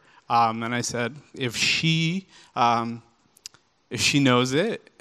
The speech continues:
<laughs> uh, and could tell me God, God is real, uh, and he has something for me." And so it was that summer that I came to Christ, uh, felt his calling on me,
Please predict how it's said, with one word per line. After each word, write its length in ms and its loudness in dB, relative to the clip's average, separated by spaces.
<laughs> 160 -6
uh, 240 4
and 180 0
could 180 -2
tell 200 0
me 240 -2
God, 400 -2
God 220 0
is 180 -4
real, 460 -6
uh, 380 2
and 160 -6
he 80 -6
has 260 -6
something 320 -10
for 240 -6
me." 120 -2
And 120 0
so 160 2
it 60 4
was 100 0
that 220 0
summer 260 0
that 160 0
I 80 -2
came 300 -4
to 80 -4
Christ, 560 -2
uh, 160 2
felt 300 -2
his 180 -2
calling 520 -2
on 240 -2
me, 320 -6